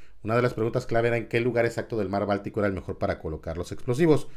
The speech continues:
Los noruegos no decepcionaron y no tardaron en encontrar el lugar adecuado. En términos generales, es la historia que se está publicando este miércoles, en la que se corrobora cómo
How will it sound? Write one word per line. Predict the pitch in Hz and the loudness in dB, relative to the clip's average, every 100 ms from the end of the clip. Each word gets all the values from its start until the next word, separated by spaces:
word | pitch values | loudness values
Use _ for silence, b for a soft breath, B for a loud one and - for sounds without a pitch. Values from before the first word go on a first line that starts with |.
| b b b | b b b
Los | 135 156 160 | 8 8 10
noruegos | 160 156 151 | 8 10 8
no | 143 | 6
decepcionaron | 147 143 135 127 131 135 | 4 2 0 4 4 4
y | 123 | 0
no | 113 | -2
tardaron | 107 107 110 110 | 0 2 2 0
en | 101 | -2
encontrar | 87 87 80 92 98 - | -4 -8 -6 0 0 0
el | 104 | -6
lugar | 82 87 85 | -6 -4 -4
adecuado. | 82 87 - - - - B B B B B | -4 -6 -8 -8 -10 -12 B B B B B
En | 156 170 | 2 8
términos | 226 233 208 - | 8 10 8 8
generales, | 170 160 180 185 160 | 6 8 8 6 6
es | 170 160 | 4 6
la | 151 | 6
historia | 120 - - 151 156 131 - | 4 0 2 6 6 6 2
que | 110 | -4
se | 101 | -6
está | - 117 123 - - | -2 0 0 -8 0
publicando | 131 107 104 95 - 117 123 113 92 101 - B B B B | 2 4 0 -2 -2 2 2 0 -4 -6 -8 B B B B
este | 113 110 - 113 | -4 -4 -2 0
miércoles, | 104 110 107 - 90 95 104 - - - - - - - - - - - - b b b b | 2 0 0 -2 -2 -2 -2 -10 -20 -20 -20 -20 -20 -18 -18 -16 -16 -16 -16 b b b b
en | 120 120 123 | -2 2 4
la | 120 | 2
que | 135 | 2
se | - 160 | 0 0
corrobora | 180 180 180 196 185 165 | 4 4 6 6 6 4
cómo | 151 151 123 113 127 | 4 4 4 0 -2